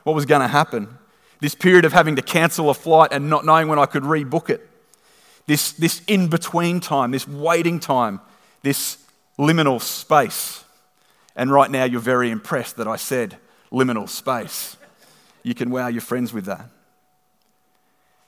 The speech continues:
Times like these, when we find ourselves in these in-between times, in these waiting periods, in this liminal space, these things can rob us of our enjoyment of the moment. More than that, they can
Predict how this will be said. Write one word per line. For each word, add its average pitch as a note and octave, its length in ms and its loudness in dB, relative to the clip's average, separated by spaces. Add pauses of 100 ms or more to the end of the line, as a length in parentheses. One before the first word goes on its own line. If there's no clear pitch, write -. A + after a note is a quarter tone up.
Times F#3 380 4
like D3+ 280 6
these, D3 320 2
when C#3 120 -2
we C#3+ 80 0
find E3 360 4
ourselves C#3 520 2
in C3 80 -2
these B2+ 260 -2
in-between C#3+ 600 -4
times, A#2+ 340 -2
in B2+ 120 -4
these B2+ 140 -4
waiting C#3 440 0
periods, A#2+ 340 -4
in C3 80 -6
this C3 160 -6 (300)
liminal D3+ 320 2
space, - 580 0 (220)
these F3 200 4
things F#3 300 0
can D3 320 -2
rob E3 240 6
us - 260 0 (200)
of D#3 120 -2
our D3+ 220 4
enjoyment C3 640 -2 (540)
of C#3 120 0
the B2+ 80 0
moment. B2+ 380 2 (1160)
More F3+ 200 8
than G3+ 120 10
that, E3 340 2
they E3+ 120 6
can D3 200 0